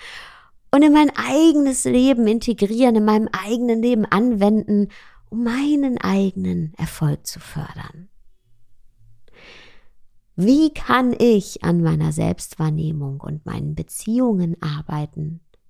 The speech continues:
um tiefe und bedeutungsvolle Verbindungen zu anderen aufzubauen?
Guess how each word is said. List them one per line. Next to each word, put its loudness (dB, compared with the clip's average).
um 0
tiefe 0
und -4
bedeutungsvolle 2
Verbindungen -6
zu -12
anderen -8
aufzubauen? -12